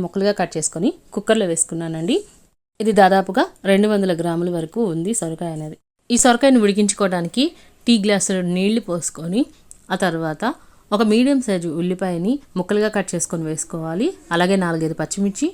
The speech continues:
ముక్కలుగా చేసుకొని వేసుకోవాలి. ఇంకా పావు టేబుల్ స్పూన్ పసుపు, కొంచెం అంటే ఈ మాత్రము చింతపండుని వేసుకోవాలండి. ఒకవేళ మీకు చింతపండు ఇష్టం లేకపోతే దానికి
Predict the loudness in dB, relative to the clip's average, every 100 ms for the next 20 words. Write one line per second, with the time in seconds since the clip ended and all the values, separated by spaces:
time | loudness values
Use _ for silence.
0 | -8 _ _ _ -2 2 4 4 2 0
1 | 0 2 2 2 0 2 0 -2 -6 -20
2 | _ _ 0 2 2 0 0 2 0 -2
3 | -4 -4 -4 0 2 2 0 -4 -4 _
4 | -20 _ _ _ -2 4 6 4 2 -2
5 | _ -12 -4 0 0 -2 -6 _ _ _
6 | 0 4 4 4 2 0 0 0 -6 -4
7 | -2 -2 -4 -2 0 2 2 0 -4 -6
8 | -4 -4 -2 -4 -4 -12 _ _ _ _
9 | _ 0 4 6 4 2 0 0 0 0
10 | 2 0 -2 -2 0 0 -2 -4 -2 0
11 | 0 -2